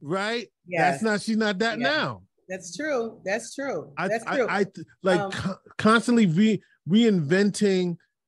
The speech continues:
Speaker 1: for the moment. And, and I mean, I'm not, I know there's also, there's all, I, I know there's a lot of stuff with Madonna, but I'm just talking about just from the, how do I stay relevant in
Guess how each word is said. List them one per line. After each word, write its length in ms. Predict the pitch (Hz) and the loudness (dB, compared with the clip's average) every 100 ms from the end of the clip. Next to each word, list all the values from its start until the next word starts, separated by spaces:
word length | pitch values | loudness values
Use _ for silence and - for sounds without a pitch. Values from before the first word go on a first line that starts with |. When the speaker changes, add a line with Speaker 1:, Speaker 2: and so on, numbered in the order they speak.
| - | -8
Speaker 1:
for 100 | 160 | -2
the 140 | 160 | -2
moment. 680 | 151 180 208 202 160 143 120 _ _ _ _ _ - | 0 2 2 2 0 -2 -6 _ _ _ _ _ -10
And, 260 | 143 135 - | -8 -8 -6
and 220 | 139 131 - | -6 -6 0
I 60 | |
mean, 200 | 170 156 - - - | 2 2 -2 -18 -4
I'm 160 | 151 196 | 0 2
not, 220 | 208 196 - | 2 0 -2
I 80 | 160 | -2
know 120 | 143 | 0
there's 240 | 147 156 | 2 2
also, 320 | 165 165 165 143 - _ | 0 -2 -2 -6 -8 _
there's 180 | 151 151 | -6 -2
all, 160 | 175 175 | -2 -2
I, 120 | 151 156 | -4 -4
I 100 | 170 | -2
know 120 | 170 | -2
there's 140 | 156 143 | -2 -4
a 60 | |
lot 180 | 151 175 | -4 -4
of 80 | 170 | -6
stuff 300 | - 190 170 | -4 -4 -4
with 100 | 139 | -12
Madonna, 400 | 139 131 127 98 | -8 -6 -6 -8
but 380 | 104 220 147 - _ _ _ - | -4 -2 -2 -6 _ _ _ -8
I'm 140 | 165 196 | -6 -2
just 160 | 226 | -2
talking 240 | 214 190 175 | -2 -2 -2
about 260 | 156 139 113 | -2 -4 -2
just 260 | 185 - | -4 -2
from 260 | 190 170 151 | -6 -4 -4
the, 260 | 139 123 - _ _ _ - | -4 -4 -8 _ _ _ -8
how 200 | 160 180 | -4 -2
do 180 | 180 | -2
I 160 | 165 156 | 0 -2
stay 340 | 147 - 160 | -4 -4 -2
relevant 720 | 143 135 147 147 127 135 131 - _ | 0 -2 -2 -4 -4 -6 -6 -12 _
in 200 | 127 120 | -6 -6